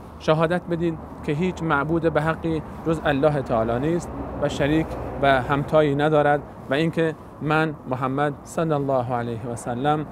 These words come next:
فرستاده و بنده اویم و من رو حمایت کنید، چرا که قریش با هم همدست شدن، در مقابل امر الهی و در مقابل کلام الله ایستادن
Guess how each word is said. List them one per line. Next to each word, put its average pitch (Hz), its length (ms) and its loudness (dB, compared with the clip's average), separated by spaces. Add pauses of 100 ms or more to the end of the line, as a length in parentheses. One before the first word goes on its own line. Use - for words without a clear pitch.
(260)
فرستاده 135 640 0 (300)
و 127 80 2
بنده 127 320 0
اویم 143 540 -2 (400)
و 143 240 6 (340)
من 156 160 4
رو 160 120 4
حمایت 147 500 2
کنید، 160 260 -2
چرا 143 220 -2
که 135 120 -4
قریش 151 380 2 (300)
با 131 140 6
هم 131 240 -2
همدست 131 380 0
شدن، 156 340 -2 (260)
در 143 120 2
مقابل 156 520 2
امر 170 220 2
الهی 131 540 0 (240)
و 127 80 0
در 143 120 0
مقابل 147 520 2 (200)
کلام 151 280 0
الله 123 320 -2 (100)
ایستادن 139 600 0